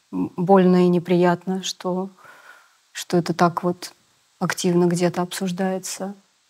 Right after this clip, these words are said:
Относительно себя переживала только по поводу того, что, ну, неприятно же, когда за тобой подсматривают. Это такое очень какое-то липкое,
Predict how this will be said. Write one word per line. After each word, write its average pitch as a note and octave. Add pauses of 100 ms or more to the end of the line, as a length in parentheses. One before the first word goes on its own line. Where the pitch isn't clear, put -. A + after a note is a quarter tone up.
(220)
Относительно G3+
себя B3+
переживала A#3
только G#3
по F#3+
поводу G3
того, G3
что, F#3+ (640)
ну, G3+
неприятно G3+
же, G3+
когда F#3+
за G3+
тобой G3+
подсматривают. F3+
Это F#3
такое F#3+
очень F#3
какое-то F#3 (1120)
липкое, F#3+